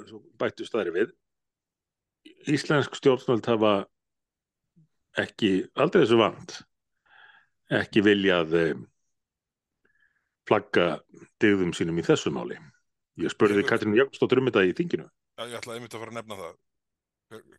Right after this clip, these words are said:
Speaker 2: hver, hver, hver eru viðbrögð hennar aftur?
Speaker 1: Og hún sagði að það hafði ekkert verið ákveðið um það, hvort að... það væru mörg tilefni, og hún hefur reyndar nýtt um mörg, en að það væru mörg tilefni, þannig að hún vissi ekkert hvort að þetta,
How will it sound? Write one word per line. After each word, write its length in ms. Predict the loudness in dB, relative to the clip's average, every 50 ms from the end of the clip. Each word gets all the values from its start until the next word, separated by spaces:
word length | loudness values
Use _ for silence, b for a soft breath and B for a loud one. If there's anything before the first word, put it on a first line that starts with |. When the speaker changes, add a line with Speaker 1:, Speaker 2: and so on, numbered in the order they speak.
| _
Speaker 2:
hver, 140 | -18 -18 -18 -14 -14
hver, 160 | -14 -14 -14 -8
hver 140 | -6 -6 -6 -6
eru 160 | -10 -12 -10
viðbrögð 340 | -10 -12 -12 -12 -14 -12 -12
hennar 200 | -12 -12 -14 -16
aftur? 280 | -18 -18 -20 -20 -20 -20 -20 _ _ _ _ _ _ _ _ _ _ _ _ _ _ _ _ -2
Speaker 1:
Og 180 | 0 0 2
hún 80 | 2 2
sagði 220 | 2 2 4 4 4
að 60 | 2
það 480 | 2 0 0 -2 -8 -12 -14 -14 -12 -6
hafði 160 | -4 -4 -4
ekkert 180 | -2 -4 -2 0
verið 140 | 2 2 2
ákveðið 280 | 2 2 0 -2 -2 -2
um 60 | -2
það, 140 | -4 -4 -4 -8
hvort 200 | -14 -14 -12 -14 -14
að... 60 | -14 -18 -20 -20 -20 _ _ _ _ _ _ _ b b b b b b b b b b b _ _ _ _ _ 2
það 140 | 4 4 6
væru 140 | 6 6 4
mörg 200 | 4 2 0 2 4
tilefni, 400 | 4 6 6 4 2 0 -2 -4 -4 -6 B B B B B _ _ _ _ _ _ _ -8
og 120 | -2 0
hún 80 | 2 4
hefur 160 | 4 4 4 2 2 2
reyndar 240 | 0 0 0 0 0
nýtt 180 | 0 0 0 -2 -2
um 40 | -2
mörg, 160 | -2 -4 -6
en 80 | -8 -8 -14 _ b b b b b b b b b _
að 120 | 0 2
það 80 | 4 4
væru 120 | 4 4 4 2
mörg 140 | 2 2 2
tilefni, 360 | 4 4 4 4 2 2 0 0
þannig 220 | 0 0 0 -2
að 100 | -2 -4 -8 _ _ _ _ -10 -8
hún 140 | -4 -4 -4
vissi 160 | -2 -4 -6
ekkert 160 | -6 -4 -4
hvort 160 | -4 -2 -2
að 80 | -2 -4
þetta, 460 | -2 -6 -8 -8 -12 _ -14 -14 -14